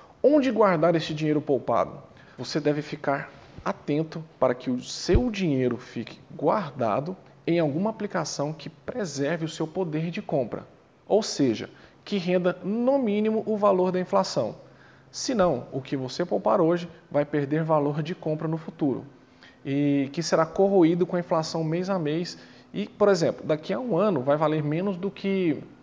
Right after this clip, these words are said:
do que você guardou. Um exemplo, se você esquecer cem reais numa bolsa e durante um ano não usar esse dinheiro,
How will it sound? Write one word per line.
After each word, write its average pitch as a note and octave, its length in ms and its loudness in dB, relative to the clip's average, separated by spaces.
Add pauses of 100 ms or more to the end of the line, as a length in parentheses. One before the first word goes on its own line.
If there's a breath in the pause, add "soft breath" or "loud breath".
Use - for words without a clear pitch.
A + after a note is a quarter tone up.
(100)
do D#3 120 -2
que G3+ 120 -8
você G3+ 240 -2
guardou. F#3+ 420 0 (580)
Um D#4+ 80 2
exemplo, F3 380 0 (400 loud breath)
se - 140 -8
você F3+ 240 2
esquecer F3+ 580 -2
cem - 320 0
reais F3 460 2
numa F#3 200 0
bolsa C#3 460 0 (320 loud breath)
e C#3+ 60 -4
durante D3 420 -2
um G#3 100 0
ano F#3+ 200 4
não F#3+ 240 4
usar E3+ 320 4
esse E3 160 -4
dinheiro, C3 340 0